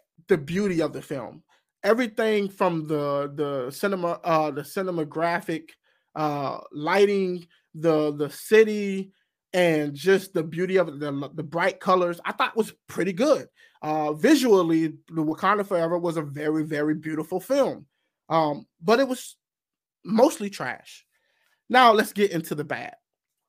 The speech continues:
The bad about this film, and I know I only said two good things about the film, but, I mean, I'm working with very limited, um, substance here. The, the bad of the film is the fact that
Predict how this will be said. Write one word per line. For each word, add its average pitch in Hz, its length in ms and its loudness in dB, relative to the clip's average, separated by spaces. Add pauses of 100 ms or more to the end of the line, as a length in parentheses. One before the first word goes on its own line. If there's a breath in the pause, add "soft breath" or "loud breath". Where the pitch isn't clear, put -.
(640)
The 196 100 6
bad 233 320 6
about 165 280 0
this - 140 -12
film, 131 240 -12
and 240 120 -2
I 247 80 2
know 233 140 2
I 180 100 2
only 170 180 -2
said 147 220 -8
two 160 160 -6
good 143 200 -6
things 139 200 -6
about 135 180 -8
the - 80 -16
film, 139 320 -8
but, 160 320 -8 (240)
I 185 60 -4
mean, 180 340 0
I'm 185 180 -4
working 180 280 0
with 151 180 -2
very 151 320 -4
limited, 139 400 -8 (320)
um, 139 540 -6 (720)
substance - 520 -6
here. - 180 -8 (540 soft breath)
The, 175 240 4
the 180 140 2
bad 247 460 4
of 175 100 2
the 160 80 -8
film 143 560 -6
is 151 400 0
the 165 100 -6
fact - 400 0
that 160 320 -2